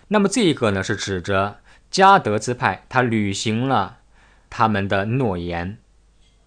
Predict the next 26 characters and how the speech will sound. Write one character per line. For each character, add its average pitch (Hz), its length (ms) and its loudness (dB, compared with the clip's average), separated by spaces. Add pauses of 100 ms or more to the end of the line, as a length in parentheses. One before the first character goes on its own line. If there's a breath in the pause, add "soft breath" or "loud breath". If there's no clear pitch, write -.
(840)
下 196 180 2
面 151 180 2
是 135 100 -2
二 165 220 4
十 147 120 0
二 147 140 4
节， 101 180 -2
论 123 200 0
到 104 180 2
但 113 340 0
支 - 160 -10
派， 101 300 -6 (760 soft breath)
论 208 280 6
但 151 320 4
说， 113 400 -2 (120)
但 175 280 6
为 113 140 2
小 87 340 -2
狮 180 200 0
子 110 360 -6
从 113 240 -6
巴 170 320 8
山 147 320 2
跳 127 300 -2
出 - 180 -12
来。 85 260 -8